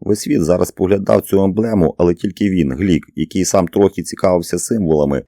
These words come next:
побачив у ній приховані символи ілюмінатів. «Ти ж не символог», не вгамовувалась Макрі.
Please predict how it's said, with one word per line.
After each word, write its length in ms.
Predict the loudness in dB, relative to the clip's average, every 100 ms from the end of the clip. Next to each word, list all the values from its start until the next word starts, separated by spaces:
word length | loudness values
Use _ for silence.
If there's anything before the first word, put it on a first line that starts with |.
| -8
побачив 520 | -2 0 0 0 0
у 80 | 2
ній 160 | 0
приховані 560 | 0 -6 0 2 4 2
символи 440 | 2 2 4 4
ілюмінатів. 640 | 4 4 2 2 -2 -8 -10 _ _ _ _ _ _ _ _ _ _
«Ти 140 | -2
ж 100 | 2
не 100 | 0
символог», 640 | 2 0 6 6 8 4 2
не 160 | 0
вгамовувалась 680 | 2 2 4 4 6 4 2
Макрі. 480 | 2 2 0 -6